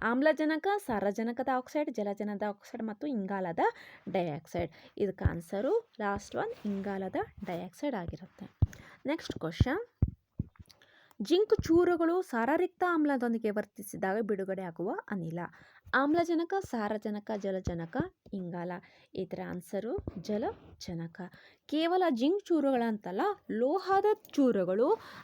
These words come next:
ಆಮ್ಲದೊಂದಿಗೆ ವರ್ತಿಸಿದಾಗ ಬಿಡುಗಡೆ ಅನಿಲ ಕೂಡ ಜಲಜನಕ ಆಗಿರುತ್ತೆ. ನೆಕ್ಸ್ಟ್ ಕ್ವೆಶ್ಚನ್, plaster of ಪ್ಯಾರಿಸ್ನ ಹೆಸರು ಕ್ಯಾಲ್ಸಿಯಂ ಫಾಸ್ಫೇಟ್ ಹೆಮಿಹೈಡ್ರೇಟ್, ಕ್ಯಾಲ್ಸಿಯಂ ಸಲ್ಫೇಟ್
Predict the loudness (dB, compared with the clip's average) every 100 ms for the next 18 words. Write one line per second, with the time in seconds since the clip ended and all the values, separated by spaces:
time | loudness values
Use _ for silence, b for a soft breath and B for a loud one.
0 | -2 0 2 0 0 0 2 2 -2 -10
1 | -6 -4 0 0 4 4 4 4 2 2
2 | 0 4 2 2 0 2 2 0 -2 -4
3 | -6 -6 -8 -6 -8 -6 -4 4 4 2
4 | B B B B 0 0 0 -8 -6 0
5 | 0 0 b b b 0 2 2 0 4
6 | 4 2 0 0 -2 -2 -2 -2 -6 -4
7 | -4 B B B _ 2 4 2 2 2
8 | 2 0 0 -4 -4 -4 0 0 -2 -4
9 | 0 -2 -2 _ _ -2 0 0 -2 -2
10 | -2 -4 -2 -4